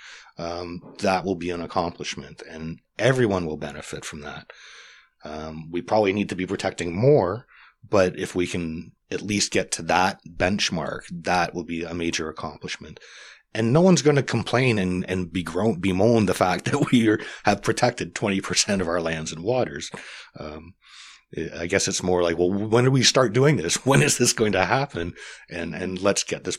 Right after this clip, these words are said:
the ball rolling, and let's put things in motion." I mean, as Bob Bancroft and Donna Crosland were saying today at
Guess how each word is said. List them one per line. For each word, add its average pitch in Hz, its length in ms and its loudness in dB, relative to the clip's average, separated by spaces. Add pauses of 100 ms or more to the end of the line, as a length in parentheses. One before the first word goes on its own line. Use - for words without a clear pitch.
the 82 180 -6
ball 82 340 0
rolling, 92 380 0
and 78 220 -8
let's 82 180 -8
put - 220 -8
things 80 240 -6
in 82 100 -4
motion." 87 540 -4 (560)
I 82 120 -10
mean, 85 420 -8
as 92 160 -2
Bob 92 280 4
Bancroft 87 540 0
and 82 100 -6
Donna 82 220 -4
Crosland 85 460 -4
were 80 80 -6
saying 82 280 -2
today 95 340 2
at 85 160 -2